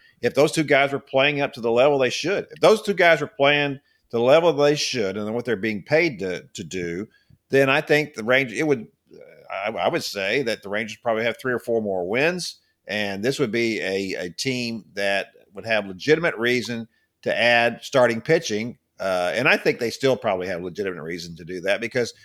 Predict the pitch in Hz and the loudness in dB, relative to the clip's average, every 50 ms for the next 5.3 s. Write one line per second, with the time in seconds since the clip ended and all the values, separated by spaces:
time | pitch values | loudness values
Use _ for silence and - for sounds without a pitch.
0 | _ _ _ _ _ - 110 113 - - 170 143 139 123 - - 165 139 107 - | _ _ _ _ _ -4 -4 -2 2 2 2 2 2 0 0 0 0 0 2 4
1 | 143 139 135 123 107 92 101 104 107 101 - 87 78 - - - 107 98 87 87 | 6 6 4 4 0 0 2 2 2 2 0 -6 -10 -8 -6 -6 -6 -6 -6 -8
2 | 90 90 92 90 87 85 82 80 78 76 73 78 82 90 90 80 76 76 76 82 | -8 -6 -6 -6 -6 -4 -4 -2 -2 -2 -4 -2 -2 -2 -2 0 -2 -4 -6 -8
3 | 82 80 98 90 85 82 80 - - - 101 95 87 85 85 - - 80 71 - | -8 -6 -8 -8 -8 -10 -14 -14 -10 -6 -6 -4 -4 -6 -6 -6 -8 -10 -6 -2
4 | 110 113 107 - - 85 76 76 - 87 85 82 78 - - 80 76 - - - | -2 -2 -2 -2 -6 -12 -12 -12 -12 -12 -10 -10 -10 -12 -12 -14 -12 -10 -6 -4
5 | 113 110 107 104 104 | -2 -2 -2 -4 -8